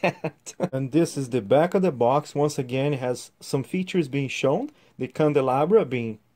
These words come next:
tossed down the ground. That little compartment. Some powder barrels up here. They drop on someone's head. There is also the accessories, which is a very small little circle.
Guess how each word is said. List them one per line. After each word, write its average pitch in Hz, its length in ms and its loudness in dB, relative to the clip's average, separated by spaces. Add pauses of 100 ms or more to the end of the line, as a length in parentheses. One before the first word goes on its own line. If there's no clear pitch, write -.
tossed 127 380 -2
down 117 260 2
the 120 80 -4
ground. 139 520 -2
That 147 200 6
little 151 240 4
compartment. 160 640 2
Some 180 140 2
powder 190 440 4
barrels 165 640 4
up 139 220 2
here. 170 400 -2 (280)
They 147 180 2
drop 139 420 2
on 143 80 2
someone's 127 400 -4
head. 117 420 2 (160)
There 214 140 4
is 170 160 4
also 175 480 4
the 151 420 -2 (240)
accessories, 143 1080 0
which 120 180 -4
is 113 120 -6
a 117 100 4
very 156 340 4
small 151 380 2
little 147 160 2
circle. 180 640 0